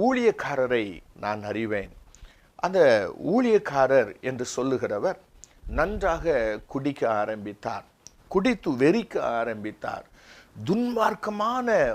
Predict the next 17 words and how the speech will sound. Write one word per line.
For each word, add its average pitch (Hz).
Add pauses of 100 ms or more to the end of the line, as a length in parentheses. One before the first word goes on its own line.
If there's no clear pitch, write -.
(140)
ஒரு 117
வாழ்க்கையை 139
வாழ 113
ஆரம்பித்தார். 104 (540)
அவர் 175
நேரடியாகவே 233
சொன்னாராம், 131 (380)
"நான் 147
கட்டாயம் 160
நரகத்திற்குத்தான் 120
போவேன்" 107 (360)
என்று 110 (600)
ஊழியத்தை 220
செய்கிற 127
அந்த 107
ஊழியக்காரர் 117
சொல்லி, 113